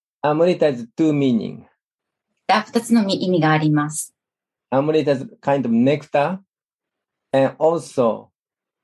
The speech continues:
Speaker 1: eternal life.No, no, no 無理っていう。We have Siddha there.
Speaker 2: アムリタというのは一つは甘露という意味と、あと一つは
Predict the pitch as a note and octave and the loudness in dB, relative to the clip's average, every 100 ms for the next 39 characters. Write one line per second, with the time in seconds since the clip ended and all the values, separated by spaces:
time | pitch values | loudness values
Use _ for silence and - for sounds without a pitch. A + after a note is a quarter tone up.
0 | _ _ - C3 D3 C#3 C3 A#2+ A2+ A2+ | _ _ -2 0 0 2 0 -2 -4 -4
1 | G2+ F#2 - - _ _ _ _ _ _ | -4 -6 -16 -20 _ _ _ _ _ _
2 | _ C3 D3+ D#3 - - C3+ C#3 D#3 F#3 | _ 0 2 2 0 -4 -2 0 2 2
3 | F3 C#3+ D#3+ F#3 D#3 D3+ C#3+ - A2+ G2+ | 2 0 2 2 0 -2 -2 -4 -6 -6
4 | - C#3+ C3+ B2+ A2 - D3 A#2+ B2 A#2 | -4 -2 0 -2 -4 -4 -4 -2 -2 -4
5 | A2 - _ - - - - _ _ _ | -6 -12 _ -10 -6 -6 -8 _ _ _
6 | _ _ _ _ _ - A#3 A3+ G3+ G#3 | _ _ _ _ _ 0 0 0 -4 0
7 | G#3 F#3+ A3+ G#3+ B3+ B3+ G3+ - A#3+ B3 | 0 2 0 0 -2 0 -2 0 2 2
8 | G#3+ E3+ D#3+ - - _ - G3+ G3 F#3+ | 2 0 -2 -2 -8 _ -6 -4 -4 -6
9 | F3 - C4 - G#3 F#3 F3+ F3+ - B3 | -6 0 0 0 -4 -8 -10 -10 -2 0
10 | B3 | 0